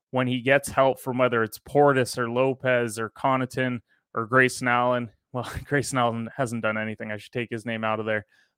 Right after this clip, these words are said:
But nonetheless, these role guys, if they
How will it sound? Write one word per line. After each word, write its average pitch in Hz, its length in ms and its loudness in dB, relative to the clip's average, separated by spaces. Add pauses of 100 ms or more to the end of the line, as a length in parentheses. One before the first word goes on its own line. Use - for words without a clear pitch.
But 147 220 8
nonetheless, 147 560 6
these 123 200 -4
role 139 220 4
guys, 123 400 2
if 127 160 -8
they 139 360 -2